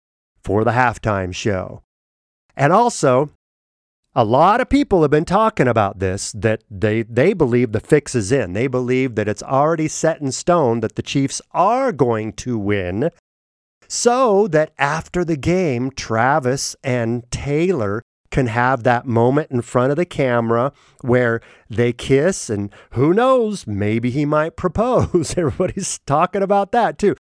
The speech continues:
But a lot of people are saying they're going to kiss and look at the camera and say, "Vote for Joe Biden."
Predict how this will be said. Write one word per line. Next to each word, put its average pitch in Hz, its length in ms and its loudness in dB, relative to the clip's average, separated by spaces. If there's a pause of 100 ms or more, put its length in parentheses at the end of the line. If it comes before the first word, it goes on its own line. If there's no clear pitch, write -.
(420)
But 165 320 4
a 151 120 0
lot 160 240 2
of - 80 -4
people 156 260 0
are 139 80 2
saying 135 340 0
they're 120 180 0
going 131 300 2
to 104 400 -2 (360)
kiss 226 520 2
and 110 300 0
look 180 240 2
at 220 80 -2
the 208 80 -2
camera 202 560 0
and 127 220 -2
say, 113 400 -2
"Vote 104 500 0
for 131 140 0
Joe 147 260 2
Biden." 101 460 -2